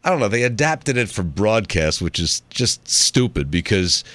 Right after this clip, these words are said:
originally, you know where the non-compete clauses came from? In the scientific community.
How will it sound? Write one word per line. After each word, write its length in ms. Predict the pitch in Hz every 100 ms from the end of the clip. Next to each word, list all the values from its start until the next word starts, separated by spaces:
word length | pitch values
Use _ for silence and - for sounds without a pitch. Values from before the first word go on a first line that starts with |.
| - - _ -
originally, 680 | 117 139 202 165 131 113 110
you 160 | 113
know 140 | 165 175
where 100 | 165
the 100 | 143
non-compete 640 | 156 156 151 151 160 165
clauses 460 | - 156 156 151 -
came 240 | 156 165
from? 360 | 160 175 180 170 - - - _
In 140 | 135 139
the 80 |
scientific 680 | 127 170 160 156 - 170 160
community. 600 | 120 98 87 65 55